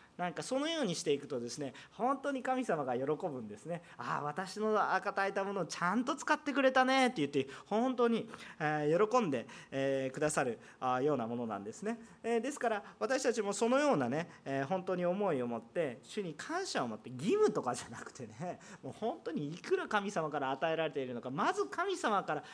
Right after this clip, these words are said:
どれほど与えられているのかっていうことをまず知らないとですね、献金という発想にお-、至らないわけですね。ですから、本当に、えー、その、お、神様から豊かに与えられていることっていうのをまず知るべきであります。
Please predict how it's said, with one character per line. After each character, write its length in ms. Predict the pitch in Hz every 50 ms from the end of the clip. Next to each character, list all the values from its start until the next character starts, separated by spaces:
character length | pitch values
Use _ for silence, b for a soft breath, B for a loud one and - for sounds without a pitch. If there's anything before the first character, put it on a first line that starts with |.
| B B 123
ど 140 | 143 196
れ 100 | 254 330
ほ 140 | 359 349 339
ど 120 | 240 233 190
与 220 | 185 180 180 180
え 60 | 180
ら 100 | 180 175
れ 80 | 170 170
て 100 | 170 160
い 60 | 151
る 80 | 156 151
の 80 | 156
か 120 | 147 196 202
っ 40 |
て 140 | 196 - 160
い 60 | 151
う 40 | 147
こ 80 | 165 175
と 80 | 160
を 40 | 143
ま 120 | 139 180 214
ず 120 | 180 139
知 120 | - -
ら 100 | 226 285
な 140 | 277 320 330
い 80 | 247 160
と 140 | - 240 226
で 80 | -
す 80 | - -
ね、 180 | 170 180 139 - B B B B B - -
献 220 | 254 269 320 294
金 200 | - 285 269 220
と 80 | - 127
い 80 | 123
う 20 | 120
発 240 | - 190 214 -
想 140 | - - 277
に 100 | 233 156
お-、 240 | 135 156 170 180 - - -
至 240 | 170 175 - 277 277
ら 120 | 277 277
な 120 | 277 247 -
い 60 | 117
わ 80 | 117
け 140 | 233 - -
で 100 | 110 113
す 160 | - - -
ね。 180 | - 131 139 123 - - - - - - B B B B B B B 156 B
で 160 | 175 180 208
す 80 | 214 214
か 80 | 208 196
ら、 100 | 180 180 B B B B
本 200 | 226 240 302 294 -
当 180 | - 320 320
に、 260 | 302 302 311 233 - - B B B B
え 180 | 147 151 151
ー、 40 | 151
そ 140 | - - 165
の、 280 | 175 196 202 180 - B B B B
お、 200 | 143 143 139 139
神 240 | - 175 165 156
様 220 | 147 - 147 139 135
か 100 | 143 139
ら 80 | 135
豊 300 | 139 160 220 - - 294
か 120 | - 285 220
に 120 | 180 160
与 260 | 147 143 - 160 156
え 40 | 156
ら 100 | 156 151 147
れ 60 | 143
て 100 | 151 139
い 40 | 123
る 80 | 127
こ 100 | 131 151
と 100 | 160 208
っ 20 | 214
て 160 | 214 - 165
い 40 | 139
う 40 |
の 100 | 143 185 -
を 60 | 233 - B B B
ま 160 | B 131 143 135
ず 340 | 117 120 131 123 - 120 127
知 160 | 120 - -
る 100 | 135 131
べ 120 | 143 160 147
き 100 | - 113
で 180 | 110 101 98 B B B B
あ 80 | - 120
り 100 | 117 113
ま 80 | 110
す。 160 | 107 - -